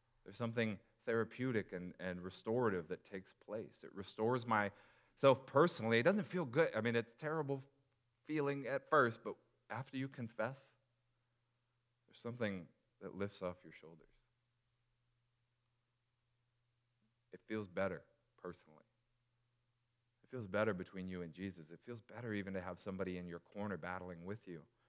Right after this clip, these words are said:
knowing what's going on. But the trouble is, is to become so vulnerable and so safe with somebody that they can see your brokenness.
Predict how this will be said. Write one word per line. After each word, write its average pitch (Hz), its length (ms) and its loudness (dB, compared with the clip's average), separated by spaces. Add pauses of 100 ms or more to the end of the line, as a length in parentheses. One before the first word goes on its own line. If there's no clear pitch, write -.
(280)
knowing 107 260 2
what's 92 180 -6
going 95 300 -12
on. 107 200 -2
But 95 180 -6
the 98 80 -10 (300)
trouble 143 420 4
is, 95 300 -4 (240)
is 98 100 -8
to - 80 -16
become 104 260 -2
so 147 260 4
vulnerable 127 520 2
and 95 100 -8 (180)
so 147 200 0
safe 151 460 2
with 107 100 -2
somebody 95 300 -2
that 90 180 -12
they 110 80 -6
can 95 160 -6
see - 180 -12
your 139 160 -2
brokenness. 98 760 -2